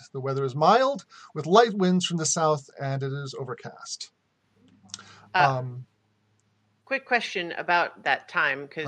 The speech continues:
Speaker 1: Uh-huh.
Speaker 2: I, I do have several of these books that we found in the tower.
Speaker 1: Yes.
Speaker 2: Um, didn't, uh, so I didn't write down the book that was the potion maker's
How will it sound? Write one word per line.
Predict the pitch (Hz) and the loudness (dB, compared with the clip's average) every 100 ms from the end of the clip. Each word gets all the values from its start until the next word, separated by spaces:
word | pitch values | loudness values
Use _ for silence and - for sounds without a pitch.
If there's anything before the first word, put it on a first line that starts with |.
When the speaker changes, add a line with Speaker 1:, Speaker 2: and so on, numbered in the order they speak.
| 135 | 4
Speaker 1:
Uh-huh. | |
Speaker 2:
I, | 147 - | 4 4
I | 160 | 0
do | 190 | 0
have | 190 180 165 | 2 2 2
several | 190 175 175 | 0 2 0
of | 165 - | -2 -6
these | 143 - | -16 -10
books | - 175 - - | -6 -6 -8 -10
that | 151 147 | -10 -10
we | 147 | -10
found | 160 156 151 | -8 -6 -8
in | 143 | -12
the | 135 | -12
tower. | - 151 147 127 - - | 0 2 2 -2 -4 4
Speaker 1:
Yes. | 202 151 - - | 4 4 0 4
Speaker 2:
Um, | 185 180 175 175 170 - _ - | 8 8 6 2 -6 -8 _ -6
didn't, | 220 233 330 294 196 - - | 0 2 2 0 -12 -12 4
uh, | 226 220 | 6 6
so | 208 247 226 214 | 4 2 4 4
I | |
didn't | 208 277 392 330 - _ - | 2 0 -4 -4 -8 _ -16
write | 190 220 233 185 | 2 4 4 2
down | 196 196 196 190 | 4 6 4 0
the | 170 | -4
book | 147 185 170 - - | 2 2 0 -8 -8
that | 180 175 170 | 0 0 2
was | 170 165 - | 2 2 -2
the | 175 170 160 | -10 -10 -4
potion | 180 175 - 208 202 | 0 0 0 -2 0
maker's | 208 202 214 214 214 214 - - | -2 0 2 4 2 -2 -8 -14